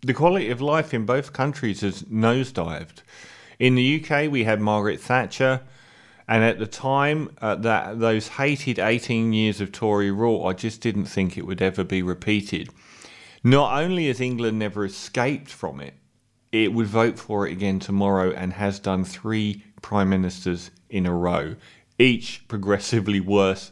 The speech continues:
than the last, life progressively worse each time, and now Boris Johnson. And in, and, and no one will ever tell you, none of the voters that vote for the, these Tories will ever tell you that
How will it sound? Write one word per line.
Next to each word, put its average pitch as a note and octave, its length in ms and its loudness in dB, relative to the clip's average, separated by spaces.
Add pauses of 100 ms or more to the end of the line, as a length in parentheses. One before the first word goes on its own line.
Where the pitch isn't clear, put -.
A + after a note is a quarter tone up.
than G#2 200 0
the F#2 80 2
last, F#2 580 0 (420)
life A2+ 480 4
progressively G2+ 720 -4
worse G2 460 2
each G#2 300 -8
time, F#2 440 0 (760)
and A#2+ 260 4
now G#2+ 320 4
Boris G2 440 -2
Johnson. F#2+ 680 -4 (800)
And B2 160 4
in, C#3+ 140 2
and, C#3 520 -2 (240)
and D#3 300 2
no F#3 240 4
one C3+ 480 0
will B2 260 0
ever C#3 300 0
tell D3+ 340 0
you, A2+ 160 0
none B2+ 300 0
of D#3 120 -2
the D3+ 60 -4
voters B2+ 540 0
that D2+ 100 -6
vote G2 300 0
for - 140 -10
the, F#2 200 -4 (120)
these G#2 280 0
Tories G#2 480 2
will F#2+ 220 -2
ever G#2 220 -4
tell A2 280 -4
you F#2+ 180 -2
that F#2 260 0